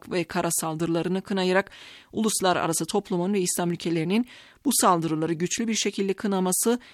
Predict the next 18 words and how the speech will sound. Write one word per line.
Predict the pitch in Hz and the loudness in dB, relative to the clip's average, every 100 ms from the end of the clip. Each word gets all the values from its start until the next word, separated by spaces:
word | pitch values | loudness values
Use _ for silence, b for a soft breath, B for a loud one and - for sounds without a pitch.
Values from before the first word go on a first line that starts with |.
| B B - | B B 0
ve | 185 240 | 6 6
hukuksuzlukların | 240 220 202 - 190 175 170 - 165 180 | 6 0 -2 -4 -2 0 -2 0 0 2
durdurulması | 165 170 165 175 160 - | 0 0 0 0 -2 -2
için | 165 - 247 | -2 0 -2
acil | - 165 170 185 | 0 0 2 0
adımlar | 180 180 196 202 | 2 2 2 0
atılması | 202 - 202 190 - | -2 -2 0 0 -2
çağrısında | - 190 170 - 160 160 | -2 -2 0 0 -2 0
bulundu. | 160 170 170 170 b b b b b b b | 0 2 4 2 b b b b b b b
Pars | 226 240 - | 6 8 6
Today'in | 240 247 | 2 2
İran | 208 233 226 226 | 2 2 4 4
resmi | 220 220 | 2 0
haber | 214 208 196 | 2 2 2
ajansına | 185 202 190 - 196 180 | 2 2 2 2 0 0
dayandırdığı | 185 175 175 165 165 | 2 2 0 0 -2
habere | 160 165 170 | -2 0 0
göre, | 160 - 160 180 220 | 0 0 2 4 2